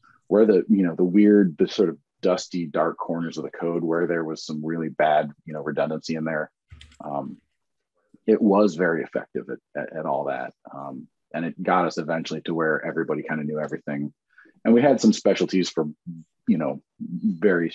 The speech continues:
specific parts of the code, but generally we ended up in a very collaborative team, uh, and, and very, very clear collective code ownership.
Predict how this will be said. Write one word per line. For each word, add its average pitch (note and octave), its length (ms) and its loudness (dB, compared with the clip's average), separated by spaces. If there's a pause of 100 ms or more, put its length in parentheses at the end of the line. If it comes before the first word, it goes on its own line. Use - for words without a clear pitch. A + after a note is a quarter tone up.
specific - 480 -4
parts D#2+ 260 -2
of C#2+ 80 -6
the - 80 -6
code, B2+ 220 0
but E2+ 160 0
generally F2 600 -2 (360)
we F2+ 120 2
ended E2 160 0
up - 120 -2
in D#2 60 -4
a D2 60 -6
very D2 180 -2
collaborative D2 600 -4
team, D#2 380 -8 (800)
uh, - 220 -8
and, D#2 260 -4
and D#2+ 160 -6
very, D#2+ 280 0
very E2 220 2
clear D#2+ 300 -2
collective - 440 -8
code D2 140 -8
ownership. - 360 -14